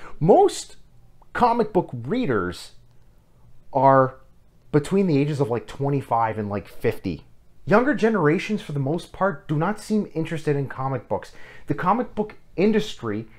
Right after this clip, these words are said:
is pretty much supported by people who grew up with comic books. People like myself and yourself. It is as if Marvel and D C are just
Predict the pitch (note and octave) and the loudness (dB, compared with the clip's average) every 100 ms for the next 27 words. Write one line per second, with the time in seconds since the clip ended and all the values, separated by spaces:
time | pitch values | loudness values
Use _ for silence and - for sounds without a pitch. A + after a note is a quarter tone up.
0 | - - B2 - G3 A3 G3+ - - - | -20 -8 -8 -4 -2 0 -2 -4 -8 -6
1 | - A#3 E3 B2 B2 - F3 F#3+ - D3 | 0 2 2 2 -2 -2 -8 -8 -6 -8
2 | - D#3 F#3 D3+ A3+ C4 - - - - | -4 0 0 2 0 0 -6 -14 -20 -20
3 | - C#3+ - C3+ B2 G#2+ G2 - - G#3 | -4 -4 -4 -4 -4 -4 -6 -8 -6 -4
4 | A3+ D#4 C4+ G#3 D#3+ E3 C#3 C#3 C#3 D#3 | -4 -4 -4 0 0 2 0 -2 0 0
5 | - - B3 A#3+ E3 C4 F#4 - C3 - | 0 -2 -2 -2 2 6 6 6 0 -4
6 | D#3+ E3+ D#3+ D3+ B2 C#3+ - - C3+ F3 | -4 -2 -2 -2 -2 -4 -4 -4 2 4
7 | F3+ F3 C#3+ D3 - D3 - A#2+ - E3 | 4 0 -2 -4 -4 -6 -6 -8 -4 -6
8 | - | -6